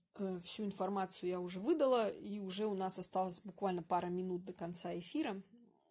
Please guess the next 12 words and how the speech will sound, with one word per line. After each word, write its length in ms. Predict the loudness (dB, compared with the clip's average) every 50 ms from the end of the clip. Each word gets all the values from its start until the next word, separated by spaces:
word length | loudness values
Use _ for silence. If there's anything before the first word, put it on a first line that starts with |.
| _ _ _ -18
Вот, 300 | -16 -14 -14 -14 -14 -14 -10
не 100 | -8 -6
успею 380 | -4 -4 -4 -4 -4 -6 -6 -4
все 180 | -6 -8 -8
повторить. 560 | -8 -14 -16 -16 -12 -12 -12 -12 -14 -18 -20 _ _ _ _ _ _ _ _ -20 -20 -20 -20 -20 -20 -20 -20 _ -4
Так 180 | -4 -2 0
что 380 | 0 -2 0 0 0 0 0 0
смотрите 480 | -2 0 0 0 -2 -2 -4 -2 -2 -2
обязательно 460 | -2 2 2 2 0 0 -4 -6 -6
эфир 240 | -4 -4 -6 -4 -2
в 40 |
записи, 600 | 0 2 2 2 2 2 4 4 4 4 2 -2